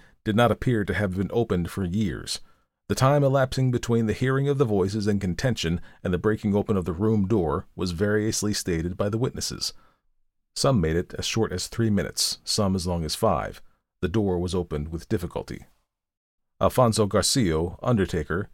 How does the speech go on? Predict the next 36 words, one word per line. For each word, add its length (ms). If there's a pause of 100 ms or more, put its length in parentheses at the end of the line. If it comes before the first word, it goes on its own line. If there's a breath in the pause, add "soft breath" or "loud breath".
deposes 420
that 160
he 100
resides 480
in 80
the 60
Rue 200
Morgue, 480 (480)
is 120
a 40
native 300
of 100
Spain, 540 (340)
was 160
one 140
of 100
the 80
party 340
who 160
entered 260
the 80
house, 460 (240)
did 140
not 220
proceed 340
upstairs, 640 (360)
is 140
nervous, 600
and 160
was 160
apprehensive 580
of 120
the 80
consequences 680
of 100
agitation, 640